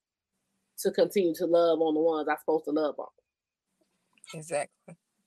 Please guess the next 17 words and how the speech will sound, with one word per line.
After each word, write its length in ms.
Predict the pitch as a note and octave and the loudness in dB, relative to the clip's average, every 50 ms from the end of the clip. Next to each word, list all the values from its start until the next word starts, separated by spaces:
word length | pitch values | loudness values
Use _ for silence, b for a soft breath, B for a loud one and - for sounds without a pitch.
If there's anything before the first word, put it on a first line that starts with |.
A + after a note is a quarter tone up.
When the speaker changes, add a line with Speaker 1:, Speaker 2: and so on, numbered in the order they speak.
| _ - | _ -2
Speaker 1:
Um, 300 | F3+ F#3 F3 E3 D#3 - - | 0 0 0 0 -2 -6 -6
not 280 | C#4 - G#3 B3 C#4 B3+ | -2 4 6 8 8 6
saying 340 | - - - C#4 C#4+ C#4+ C4 | 6 6 8 8 8 8 8
that 120 | B3 G#3 | 6 6
nobody 400 | G3+ A#3 C4 C#4 C#4 C4+ C4+ C4 | 8 8 8 10 10 10 12 12
was 180 | B3 G#3+ G3+ - - - - - | 10 10 6 2 -4 -10 6 10
held 380 | C#4 C4+ C4+ B3+ B3 A#3 F#3+ E3 | 12 12 12 12 8 8 6 8
bound 500 | A3 B3+ C4+ B3 G3+ E3 D3 C#3+ D3+ - _ _ _ _ _ _ _ _ _ - | 8 8 8 8 6 4 2 0 -2 -6 _ _ _ _ _ _ _ _ _ -2
to 140 | - B3 G#3 | -2 0 4
check 280 | - B3+ A#3 G#3+ - | 8 8 8 8 8
on 180 | G3 F#3 E3+ D#3+ | 6 4 4 4
me 260 | E3 D#3 D3+ E3+ G3+ - _ | 4 0 0 -2 -4 -8 _
or, 240 | - F#3 F#3+ F3+ F3 | 2 8 8 10 10
you 140 | G3+ A3+ A#3+ | 10 8 6
know, 280 | A3+ G3 F3+ F3 E3+ | 8 8 8 8 6
do 200 | E3+ E3+ G3 A3 | 6 6 6 6
anything, 500 | G#3+ F#3 D3 C#3+ - - D3 C3+ A#2+ - | 6 2 0 -4 -6 -10 -10 -10 -12 -14